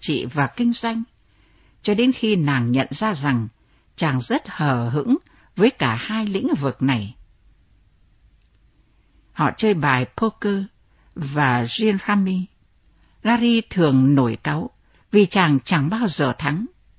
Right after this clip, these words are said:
Noel dạy chàng chơi cờ vua và backgammon, song về cả hai môn này, chàng cũng không bao giờ đánh bại được nàng.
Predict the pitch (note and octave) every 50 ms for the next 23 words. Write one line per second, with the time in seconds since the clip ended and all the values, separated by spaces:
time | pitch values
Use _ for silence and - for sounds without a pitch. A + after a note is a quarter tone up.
0 | _ _ _ _ _ _ _ _ _ _ _ _ _ _ _ _ _ _ _ -
1 | A#3 C4 B3+ B3 C4 B3 G#3+ - - D#3 C3 - - - E3+ D3 C#3 C#3 C3+ B2
2 | - - - B3+ B3 A#3 - - E3+ C#3 A#2+ D#3 F#3+ A3+ A#3+ A#3 A#3 B3 _ _
3 | _ _ _ _ - F3 C#3+ D3 C#3+ - - - F#3+ A3+ A#3+ - G#3+ G#3 G3 G3+
4 | G#3 G#3 G3+ G3 G3+ _ _ _ _ _ _ _ _ _ _ _ _ _ _ -
5 | - - C#4 C4 B3 G#3 D3+ D#3 D#3 D#3 C#3 B2 - - D3+ C#3 C#3+ - - C4
6 | C4 A#3+ A#3+ B3+ A#3 E3+ C#3 C#3 C3+ A#2+ A2+ A#2+ - _ _ _ _ _ _ _
7 | - - F#3+ F3 E3+ D3+ - G#3+ B3 D4 - - D4+ C#4+ C#4+ C4+ C4+ A#3+ - -
8 | D#3+ D3 C3 A#2 G2 C#3+ F3+ A#3+ F4+ F#4 G3 D3+ D3+ D3+ - - D3 D3 C3 -
9 | C#3+ C#3+ C#3 B2 A#2+ A2+ B2